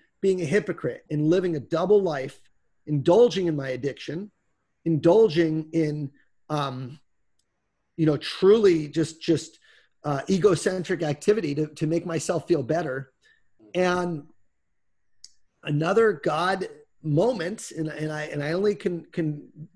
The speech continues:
thank and give God full credit for that, was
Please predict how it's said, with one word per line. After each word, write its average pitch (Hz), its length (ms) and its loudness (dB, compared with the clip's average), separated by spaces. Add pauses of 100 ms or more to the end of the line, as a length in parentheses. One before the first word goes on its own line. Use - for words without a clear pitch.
thank 175 320 -4
and 151 180 -6 (140)
give 170 220 0
God 135 280 -4
full 170 200 -2
credit 233 360 -2
for 156 100 -8
that, 135 280 -8 (160)
was 156 340 -2